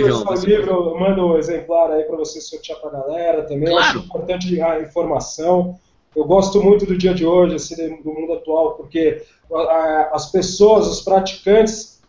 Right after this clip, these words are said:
Speaker 2: têm mais acesso à informação e aí exige mais também do profissional da educação física. Então, me obriga a estar cada vez mais atualizado, que eu acho legal. É, já é sabido, isso também é provado na ciência, cara, já foi feito um estudo,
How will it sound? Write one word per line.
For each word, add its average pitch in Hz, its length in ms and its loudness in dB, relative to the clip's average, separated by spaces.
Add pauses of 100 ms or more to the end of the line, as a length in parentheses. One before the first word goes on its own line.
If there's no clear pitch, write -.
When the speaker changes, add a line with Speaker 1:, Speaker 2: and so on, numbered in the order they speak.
(140)
Speaker 2:
têm 185 120 0
mais 190 260 2
acesso 180 380 -4
à 151 40 -10
informação 160 840 -2 (240)
e 156 80 -6
aí 170 240 4
exige 202 480 0
mais 180 380 0
também 170 280 -6
do 175 120 -10
profissional 165 420 -6
da 165 60 -6
educação 156 400 -10
física. 147 400 -10
Então, 156 200 -6
me 180 80 -2
obriga 180 540 2
a 165 40 0
estar 165 240 -4
cada 160 200 -4
vez 156 220 -10
mais 160 180 -6
atualizado, 143 840 -4
que 143 100 -20
eu 143 40 -6
acho 139 240 -10
legal. 151 540 -4 (360)
É, 147 760 2 (140)
já 180 180 4
é 214 60 4
sabido, 196 580 4
isso 180 420 4
também 180 200 2
é 180 60 -2
provado 175 400 0
na 165 120 -4
ciência, 175 560 -4
cara, 143 160 -8
já 143 100 -6
foi 151 140 -12
feito 170 260 -16
um 160 40 -10
estudo, 156 480 -8